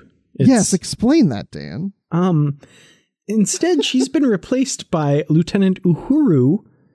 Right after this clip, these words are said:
Speaker 1: uh, much like apparently she was in Star Trek six, The Undiscovered Country, if you pay close attention to the credits at the end of that movie. Uh,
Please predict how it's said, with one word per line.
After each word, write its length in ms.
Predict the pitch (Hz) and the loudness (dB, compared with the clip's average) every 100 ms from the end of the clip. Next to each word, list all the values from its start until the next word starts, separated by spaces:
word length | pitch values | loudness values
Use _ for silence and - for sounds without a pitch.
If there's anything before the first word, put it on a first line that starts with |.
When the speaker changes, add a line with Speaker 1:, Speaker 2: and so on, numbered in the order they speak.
| _ _ - | _ _ -4
Speaker 1:
uh, 220 | 147 139 | 0 2
much 320 | 160 208 - | 2 0 -2
like 200 | 226 180 | -2 0
apparently 540 | 170 - 170 160 160 135 | -2 0 0 0 0 0
she 160 | - | 2
was 240 | 131 127 120 | 2 2 0
in 100 | 123 | -2
Star 280 | - 135 | 0 -2
Trek 240 | 127 139 - | 0 -4 -2
six, 240 | 135 135 | -6 -4
The 140 | - 139 | -2 0
Undiscovered 500 | 131 - 131 120 127 | 0 0 -2 -2 -2
Country, 360 | 135 120 135 | -2 -2 0
if 140 | 139 - | -2 -2
you 60 | |
pay 180 | 127 120 | -2 -2
close 300 | 117 127 - | -2 -4 -4
attention 420 | 123 127 123 127 | -4 -2 -2 -2
to 80 | 123 | -2
the 100 | 113 | -4
credits 440 | - 175 196 165 - | -4 -2 -2 -4 -8
at 120 | - | -4
the 100 | 123 | -2
end 100 | 113 | -2
of 80 | 110 | -4
that 160 | 110 | -6
movie. 340 | 113 110 139 - _ _ _ _ _ _ _ | -4 -2 -2 -4 _ _ _ _ _ _ _
Uh, 380 | 147 147 139 - | -2 0 0 -4